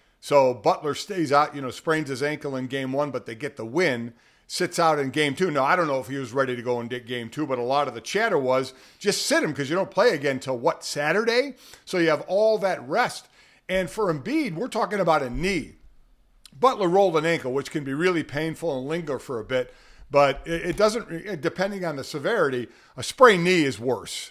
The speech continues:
right? And even Joel Embiid said, "I'm probably four weeks away from being a hundred percent." But we don't, we all know you don't have the luxury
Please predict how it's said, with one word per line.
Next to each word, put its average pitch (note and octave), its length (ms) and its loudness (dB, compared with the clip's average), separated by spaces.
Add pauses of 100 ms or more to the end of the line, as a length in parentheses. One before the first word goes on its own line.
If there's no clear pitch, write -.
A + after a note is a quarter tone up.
right? D#3+ 320 6 (360)
And D#3 340 2
even A3+ 340 -2 (360)
Joel E3+ 360 4
Embiid E3 320 -2
said, C#3 360 2 (200)
"I'm F3+ 200 2
probably D#3+ 480 2
four F3+ 360 2
weeks E3 340 0
away D3 280 2
from C3 220 -8
being C3+ 200 -4
a A#2 80 -4
hundred B2+ 200 -2
percent." A2+ 500 -2
But C3 340 2 (360)
we D3 120 0
don't, C#3+ 360 2
we C#3+ 120 -2
all B2+ 140 4
know E3 240 12
you C#3 100 0
don't C#3+ 180 2
have C#3 140 2
the A#2+ 100 -6
luxury C3 600 4